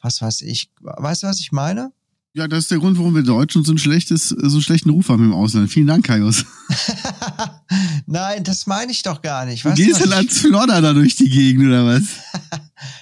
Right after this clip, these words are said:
Speaker 1: Ja, also ich gehe immer dann, äh, im weißen Achselshirt rum, äh,
Speaker 2: Geil.
Speaker 1: in Badelatschen, natürlich in, äh, ja, Unterhose. Klar.
Speaker 2: Geil.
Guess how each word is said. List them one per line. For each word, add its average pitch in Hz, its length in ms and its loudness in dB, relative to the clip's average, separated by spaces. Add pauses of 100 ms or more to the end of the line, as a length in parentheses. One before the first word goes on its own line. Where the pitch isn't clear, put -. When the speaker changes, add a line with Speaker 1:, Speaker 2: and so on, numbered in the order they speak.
(140)
Speaker 1:
Ja, 139 300 -6
also 131 200 -6
ich 147 140 -6
gehe 165 120 -6
immer 143 160 0
dann, 135 240 -8
äh, 131 240 -8
im 120 120 -10
weißen 131 340 -8
Achselshirt 175 920 -8
rum, 185 520 -6 (540)
äh, 143 100 -6
Speaker 2:
Geil. 135 320 -4
Speaker 1:
in 110 120 -8
Badelatschen, 151 1000 -4
natürlich 143 680 -8
in, - 360 -12
äh, 62 340 -16 (960)
ja, - 160 -16 (180)
Unterhose. 135 840 -6 (720)
Klar. 110 560 -10 (100)
Speaker 2:
Geil. 90 400 -4